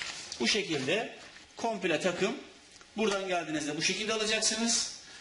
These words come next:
İsterseniz post ödemeli, isterseniz de post ödemeli cihaz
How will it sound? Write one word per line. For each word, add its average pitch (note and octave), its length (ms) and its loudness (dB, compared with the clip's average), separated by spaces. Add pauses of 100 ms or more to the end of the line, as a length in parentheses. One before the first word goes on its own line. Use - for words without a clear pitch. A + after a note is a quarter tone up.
(120)
İsterseniz F3 800 2
post G3+ 220 6
ödemeli, D3+ 420 4
isterseniz G3+ 640 2
de A3 200 2 (380)
post A3+ 240 4
ödemeli D3+ 420 6
cihaz F#3+ 480 4